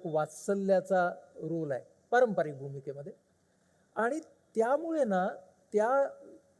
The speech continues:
व्यक्तीला, स्त्रीला जरा अधिक अवधानांचं भान ठेवावं लागतं, खास करून भावनिक. कारण नाती जपणं, अ,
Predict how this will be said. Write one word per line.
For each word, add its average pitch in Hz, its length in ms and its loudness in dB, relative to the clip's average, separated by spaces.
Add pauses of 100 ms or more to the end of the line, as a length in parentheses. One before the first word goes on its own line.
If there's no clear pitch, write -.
(180)
व्यक्तीला, 185 640 0
स्त्रीला 196 640 0 (240)
जरा 220 200 0 (180)
अधिक 208 400 0 (100)
अवधानांचं 185 1000 -2
भान 160 180 -6
ठेवावं 131 280 -10
लागतं, - 260 -20 (380)
खास 220 220 2
करून 269 240 -4
भावनिक. 156 540 -4 (1080)
कारण 220 260 4
नाती 190 480 0
जपणं, 170 680 -2 (760)
अ, 170 200 2